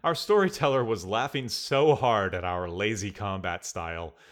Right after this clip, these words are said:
he dubbed the session Favored Weapon Airlock. We seriously joked about it for a while, and joked about having t-shirts made that had the quote, "Space the bastards," on them. Now, I love this story because it's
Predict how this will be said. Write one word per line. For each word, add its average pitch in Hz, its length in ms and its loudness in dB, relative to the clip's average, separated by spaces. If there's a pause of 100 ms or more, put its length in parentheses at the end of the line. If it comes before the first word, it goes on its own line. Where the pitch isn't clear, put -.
(160)
he 156 100 0
dubbed 143 360 0
the 135 80 -4
session 127 540 0 (120)
Favored 113 560 0
Weapon 107 420 -2 (340)
Airlock. 101 600 -2 (640)
We 127 100 -6
seriously 131 500 -2
joked 117 320 0
about 117 200 0
it 120 80 -8
for 123 160 -4
a 113 100 0
while, 120 460 0
and 101 240 -8 (500)
joked 208 260 2
about 202 220 2
having 160 380 -4
t-shirts - 600 -6
made 101 360 -2
that 110 120 0
had 107 140 0
the 107 80 -4
quote, 110 460 -4
"Space - 560 -2
the 104 120 -6
bastards," 90 540 -2
on 85 220 -8
them. 78 260 -16 (920)
Now, 117 140 6
I 120 100 6
love 131 300 0
this 113 160 -2
story 123 380 0
because 113 360 -4
it's - 400 0